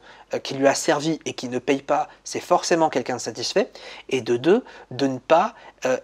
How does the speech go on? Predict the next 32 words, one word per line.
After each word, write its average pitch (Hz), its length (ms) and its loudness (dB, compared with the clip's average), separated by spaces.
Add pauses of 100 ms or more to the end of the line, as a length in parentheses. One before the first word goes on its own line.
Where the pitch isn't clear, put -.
(120)
avoir 160 300 4
cette - 180 -8
sensation - 680 -2
de 120 120 -4
voler 139 300 2
l'argent. 120 340 0 (400)
C'est, 170 300 4
c'est - 120 4
une 220 60 4
sensation, 180 640 2
euh, - 100 -12 (200)
assez 190 260 2
spéciale, 202 520 2 (300)
mais 120 100 -4
personnellement, 160 680 0
quand 143 160 -6
je - 80 -6
peux 160 100 4
proposer 160 380 4
quelque 139 180 -2
chose 127 140 -4
de 139 100 2
gratuit 143 500 -2 (380)
et 120 100 -2
mettre 143 380 0
l'étudiant, 139 640 -2 (320)
euh, 123 300 -2
dans 127 180 0
les 123 100 0
meilleures 131 220 0
conditions, 123 540 -2 (760)
à - 120 0